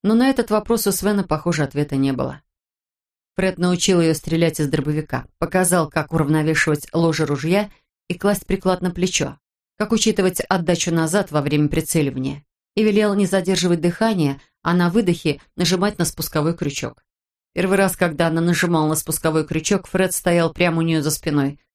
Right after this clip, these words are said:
положив руки ей на плечи, и при отдаче она так сильно прижалась к нему, что потом, наверное, ещё с час её лицо было красным от стыда. «У неё природный дар», — сказал он, выстраивая банки на поваленном дереве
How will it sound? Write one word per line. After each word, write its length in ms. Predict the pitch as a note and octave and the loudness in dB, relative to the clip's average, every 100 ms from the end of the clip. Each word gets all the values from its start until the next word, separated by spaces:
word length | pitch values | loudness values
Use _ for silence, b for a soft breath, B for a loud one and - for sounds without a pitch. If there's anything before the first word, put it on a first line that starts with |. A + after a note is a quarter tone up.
| _ | _
положив 380 | - F#3 F3+ F3+ | -2 0 0 2
руки 240 | F3+ - E3 | 2 2 0
ей 80 | |
на 140 | D#3 D#3 | 2 0
плечи, 440 | D3+ C3+ - - _ _ - | 0 -2 -2 -8 _ _ -10
и 60 | D3+ | -2
при 100 | F#3+ | 2
отдаче 460 | G#3 D#3+ A3 G#3+ | 0 0 -2 2
она 160 | D#3+ D3+ | 0 2
так 180 | F3+ F3 | 0 -2
сильно 260 | - F3 | 0 0
прижалась 420 | D3+ D#3 G#3 G#3+ G#3+ | 0 -2 0 0 0
к 80 | |
нему, 280 | E3 D3+ D3+ B B - | -2 0 -2 B B -10
что 200 | - - | -4 0
потом, 280 | F3+ G3 | 0 2
наверное, 400 | F#3 F3 F3 F3 | 2 2 2 2
ещё 220 | F3 E3+ E3+ | 2 0 -2
с 20 | |
час 320 | - F#3 - | 0 0 2
её 100 | D3+ | 2
лицо 280 | D3 - D3+ | 2 0 0
было 200 | D#3 D3+ | 2 0
красным 420 | - D3+ - D#3 | 0 -2 0 -2
от 120 | D3 | 0
стыда. 400 | - D#3 D3+ D3+ _ _ _ _ _ _ _ _ _ _ - | -2 -4 -4 -6 _ _ _ _ _ _ _ _ _ _ -2
«У 40 | |
неё 320 | G#3+ A#3 C4 C#4+ | 2 4 4 2
природный 540 | A3 G#3 A3+ G3+ G3+ | 2 2 2 2 0
дар», — 240 | E3+ G3+ F#3+ | 2 0 0
сказал 460 | - E3 D3+ D#3 | -2 -2 0 2
он, 220 | D#3 D3+ - | 2 -2 -2
выстраивая 560 | F3 E3+ E3+ D#3 D3+ D3+ | -2 0 0 2 0 0
банки 380 | D3 D#3 D3+ | 0 0 -2
на 100 | D#3 | -2
поваленном 520 | D3+ E3 D3+ D3+ D#3 D#3 | 0 0 2 2 0 0
дереве 440 | F3 F#3 D#3 D3 | 0 2 0 -2